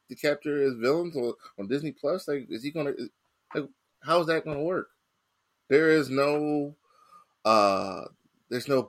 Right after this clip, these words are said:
base, there's no history of them doing anything like this. And, like, whereas ten years ago, maybe, like, we've seen people get shot before in, like, Avengers movies and everything, but,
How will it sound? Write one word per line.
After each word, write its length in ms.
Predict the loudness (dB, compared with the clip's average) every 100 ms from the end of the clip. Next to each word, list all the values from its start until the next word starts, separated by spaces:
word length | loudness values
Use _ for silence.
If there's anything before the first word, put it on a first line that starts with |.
| 2
base, 380 | 4 4 0
there's 180 | -2 -2
no 160 | 0 0
history 540 | 0 -2 0 -2 2
of 180 | 0 2
them 300 | -2 -2 -4
doing 320 | -4 -2 0
anything 340 | -2 -2 -4 -4
like 220 | -4 -2
this. 280 | -2 -2 -2
And, 300 | -4 -4 -6 _ _ _
like, 180 | 0 0
whereas 540 | 2 4 6 6 2 -2
ten 260 | -6 -4
years 220 | -2 0
ago, 380 | 0 2 4 4 0
maybe, 640 | -2 0 0 -2 -4 -2
like, 160 | -2 0
we've 140 | -4
seen 200 | -4 -6 -8
people 200 | -8 -8
get 160 | -8 -10
shot 360 | -10 -10 -10
before 500 | -16 -12 -8 -8 -10
in, 80 | -14
like, 140 | -18 -20
Avengers 480 | -12 -12 -8 -10 -10
movies 340 | -8 -8 -8
and 100 | -8
everything, 520 | -6 -6 -6 -6 -6 -2
but, 260 | -2 -2